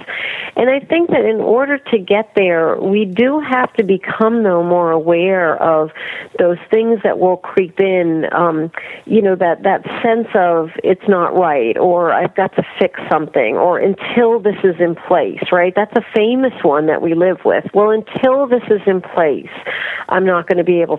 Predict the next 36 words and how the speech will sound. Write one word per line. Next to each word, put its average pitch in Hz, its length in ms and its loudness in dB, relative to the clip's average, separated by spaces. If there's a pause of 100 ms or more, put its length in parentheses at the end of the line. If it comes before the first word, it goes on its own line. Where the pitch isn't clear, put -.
(120)
to 180 80 2
rest." 151 720 -2
Or, 170 460 2 (300)
you 196 60 4
know, 196 100 2
"If 202 220 0 (120)
only 247 480 2
this 202 200 0 (100)
piece 202 160 0 (140)
over 170 240 2
here 165 720 0 (340)
were 170 220 4
working, 165 720 0
everything 180 540 2
would 160 140 0
be 151 160 0
okay." 113 640 0
And 202 300 0
so 254 140 2
I 254 120 0
do 359 280 2 (100)
think 359 200 2
it's - 220 -4
that 208 240 0
practice 208 760 0
of 165 120 -2
trying 180 300 -2
to 175 160 2
stop 196 300 -2
and 185 180 0
say, 175 100 2
you 175 60 0
know, 170 120 0
"In 277 220 0
this 320 220 -2
moment, 240 720 0